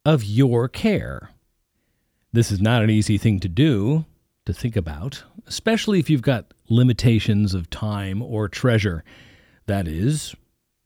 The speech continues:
for instance, in terms of time, you're just too darn busy to think about it right now. What with work cares or the care of loved ones, be they seniors in your life or your children, including adult children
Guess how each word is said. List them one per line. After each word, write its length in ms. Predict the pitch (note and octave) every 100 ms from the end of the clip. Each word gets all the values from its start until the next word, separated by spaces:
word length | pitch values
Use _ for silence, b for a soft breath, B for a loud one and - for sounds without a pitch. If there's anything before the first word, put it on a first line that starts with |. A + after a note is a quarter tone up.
| _ _ -
for 80 |
instance, 340 | E2 - F2 -
in 80 | D2+
terms 240 | G2+ D#2+
of 120 | -
time, 460 | - E3 C3 E2 G#2+
you're 160 | A2+
just 420 | G2+ A2+ - - -
too 160 | C#3
darn 320 | A#2+ A2+ G#2
busy 340 | G2 D3 A#2 G#2+
to 100 | A2+
think 220 | - E3+
about 260 | D#3+ A#2+ G#2
it 100 | G#2
right 260 | G#2+ F#2
now. 320 | F#2 F2+ C3 B B B B B B B
What 200 | E2 C#2+
with 220 | A2+ -
work 300 | G2 A2 A2
cares 420 | - A2+ G2 B2
or 60 | A#2+
the 120 | A2
care 320 | - A#2+ A2
of 100 | A2
loved 320 | F#2+ G#2 A2 G#2
ones, 540 | G2 G2 D3+ E3+ -
be 200 | G2 F#2+
they 180 | F#2 F#2+
seniors 460 | - A#2+ A2 G#2+
in 80 | A2
your 160 | G2+ G2
life 380 | F#2 C3+ E3 A#2+
or 100 | A#2+
your 140 | A#2+
children, 520 | - - A#2+ G#2+ B2
including 460 | F3+ C3 C#3+ B2 A2
adult 320 | G2 A2+ -
children 560 | - F2+ F2 A2 C3